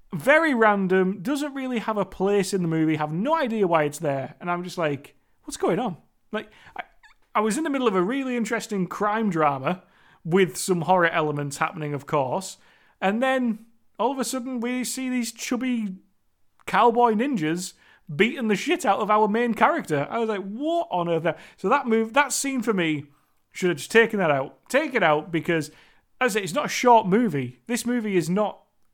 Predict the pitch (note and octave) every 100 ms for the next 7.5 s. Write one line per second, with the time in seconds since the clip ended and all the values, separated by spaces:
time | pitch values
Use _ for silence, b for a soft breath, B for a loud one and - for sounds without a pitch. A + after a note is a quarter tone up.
0 | _ F3 D#3+ D#3+ E3+ F3+ D#3+ D3 F#3 D#3+
1 | F3 F#3 F3+ E3 E3 D#3+ E3 D3+ D3+ F#3
2 | - B B D4 G4 B3+ F#3+ F#3+ B3 B3
3 | G#3+ F#3 - G3+ G3 G3 D#3 F3+ C3+ -
4 | - B B B D#3+ D#3 C#4 A3+ - B3+
5 | A#3 G#3 G3 F#3 F#3+ D#3 D#3+ C#3+ G3 F3+
6 | - - F3+ G#3+ A3 F#3 F3+ - - -
7 | D3+ D#3+ D3+ C3 A2+